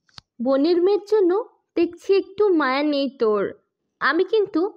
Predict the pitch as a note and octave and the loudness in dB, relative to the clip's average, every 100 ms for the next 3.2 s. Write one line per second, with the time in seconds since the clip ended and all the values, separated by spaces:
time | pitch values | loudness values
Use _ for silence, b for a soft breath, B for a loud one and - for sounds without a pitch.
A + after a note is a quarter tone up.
0 | _ _ _ - C#4 D#4 F#4+ G4 G4+ F4+ | _ _ _ -8 -6 -4 0 2 4 2
1 | F4+ E4+ E4 E4 D#4 C4+ A#3+ A#3+ B3 G#3+ | 2 0 -4 -8 -4 -2 -2 -2 -2 0
2 | A3+ A3 G#3 G#3+ F#3 - _ _ _ _ | -2 -2 -4 -2 -2 -6 _ _ _ _
3 | - F#4 | -2 -2